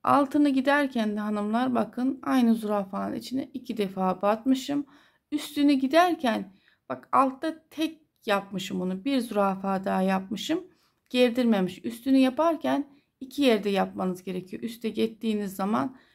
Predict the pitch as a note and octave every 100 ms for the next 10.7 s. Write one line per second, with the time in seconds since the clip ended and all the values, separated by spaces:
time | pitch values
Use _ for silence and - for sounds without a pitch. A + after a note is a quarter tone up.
0 | _ _ B3 - A#3 - G3+ G#3+ A#3 A#3
1 | _ _ - F#3 F#3+ - A3+ G#3+ G#3 F3+
2 | F3+ - F3+ F#3+ F#3 F#3 F#3+ A3+ A3+ F#3
3 | - F3+ F#3 F3+ F3+ G3 G#3 C4+ D#4 _
4 | _ _ _ _ _ - C4+ B3 B3 C4
5 | - _ _ _ _ _ _ _ _ _
6 | - C4+ C4 C#4+ D#4+ - C4 A3+ G#3 G3
7 | - - A#3 B3 B3 C4 C4 B3+ B3 C#4+
8 | C#4 C4+ C#4 B3+ B3 C4+ - A#3 G#3 G3
9 | G3 G#3 A3+ C4 C#4 C4+ B3+ B3+ A#3+ A#3+
10 | - B3 A#3 A#3 - D#4 D#4+